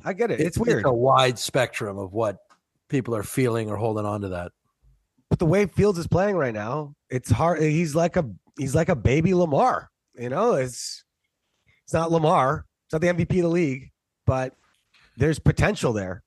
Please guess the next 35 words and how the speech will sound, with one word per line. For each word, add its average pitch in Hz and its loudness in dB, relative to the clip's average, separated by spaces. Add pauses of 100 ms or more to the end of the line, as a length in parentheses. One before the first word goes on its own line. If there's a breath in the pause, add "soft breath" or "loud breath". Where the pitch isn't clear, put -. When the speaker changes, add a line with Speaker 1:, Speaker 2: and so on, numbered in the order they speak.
(220)
Speaker 1:
Uh, 123 -4
he's 131 -4
throwing 160 2
the 165 2
ball 170 4
better. 190 2 (260)
Him 131 0
and 175 0
D 170 0
J 165 2
Moore 165 2
have 151 0
a 117 -2
solid 151 -2
connection 139 -6 (160)
that 120 0
you, 123 0
you, 123 0
you 123 -4
don't 127 0
really 139 2
wanna 117 0
fuck 139 -4
with. 110 -4 (460)
And 147 2
he 160 0
can 151 -4
run 117 0
like 101 -12
the 104 -8
wind. 101 -2 (460 soft breath)
And 113 -6
in 117 -6
windy 143 0
Chicago 151 -2